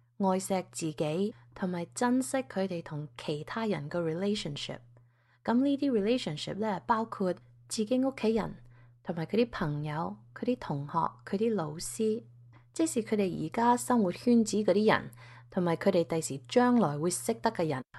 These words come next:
我好希望佢哋因為識得同人來往，而喺呢啲 relationship 度搵到一種滿足感。所以呢個係我其中之一嘅人生目標嚟嘅，就係教好我嘅仔女呢一幾點。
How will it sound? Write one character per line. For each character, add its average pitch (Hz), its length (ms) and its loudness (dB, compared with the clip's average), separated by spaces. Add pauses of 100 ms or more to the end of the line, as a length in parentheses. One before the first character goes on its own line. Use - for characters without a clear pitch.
(100)
我 247 100 6
好 254 200 8
希 294 120 6
望 240 180 8
佢 202 100 4
哋 208 120 4
因 240 240 6
為 190 120 4
識 233 180 0
得 233 160 2
同 151 220 -4
人 147 180 -2
來 151 180 2
往， 156 340 4 (420)
而 180 60 -2
喺 185 280 2
呢 233 140 2
啲 240 140 4
relationship 180 680 4
度 165 120 -2
搵 170 400 2
到 190 180 4
一 214 140 6
種 190 180 -2
滿 160 240 0
足 202 240 0
感。 143 300 -4 (400)
所 302 160 2
以 311 120 4
呢 294 220 4
個 262 100 6
係 165 340 2
我 170 160 0
其 151 160 0
中 208 240 2
之 220 140 -2
一 220 120 4
嘅 214 320 0
人 143 280 -4
生 220 220 2
目 180 300 2
標 190 240 2
嚟 - 200 -2
嘅， - 160 -6 (160)
就 175 100 4
係 160 180 -2 (160)
教 185 280 6
好 190 100 4
我 202 260 4
嘅 160 160 2
仔 151 200 -4
女 170 80 0
呢 165 260 2
一 185 320 0
幾 147 220 -2
點。 139 280 -6